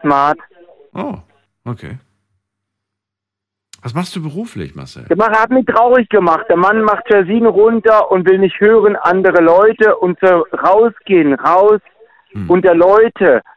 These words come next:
Speaker 1: Party machen.
Speaker 2: Party machen? Glaubst du, Party ist das Richtige?
Speaker 1: Ja. Ja, aber nicht trinken, nicht Alkohol trinken. Andere, Kaffee, Kuchen essen, draußen auf, draußen vor der Tür.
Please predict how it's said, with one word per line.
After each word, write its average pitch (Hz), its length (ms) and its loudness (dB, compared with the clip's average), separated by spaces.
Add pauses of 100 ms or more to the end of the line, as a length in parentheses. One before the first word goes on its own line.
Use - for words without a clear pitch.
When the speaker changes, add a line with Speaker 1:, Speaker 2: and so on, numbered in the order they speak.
(680)
Speaker 1:
Party 202 520 0
machen. 156 500 -2 (800)
Speaker 2:
Party 190 480 -6
machen? 120 360 -8
Glaubst 101 260 -10
du, 123 80 -8
Party 139 420 -10
ist 135 140 -14
das 113 160 -12
Richtige? 131 380 -14
Speaker 1:
Ja. - 140 -2 (1400)
Ja, 185 180 0
aber 170 220 0
nicht 226 200 -2
trinken, 226 600 0
nicht 202 220 -2
Alkohol 226 380 0
trinken. 165 680 -2
Andere, 214 520 0
Kaffee, 208 560 0 (220)
Kuchen 240 440 2
essen, 156 420 -2
draußen 202 580 0
auf, 151 200 -2 (2250)
draußen 214 560 0
vor 196 160 0
der 190 160 2
Tür. 233 500 2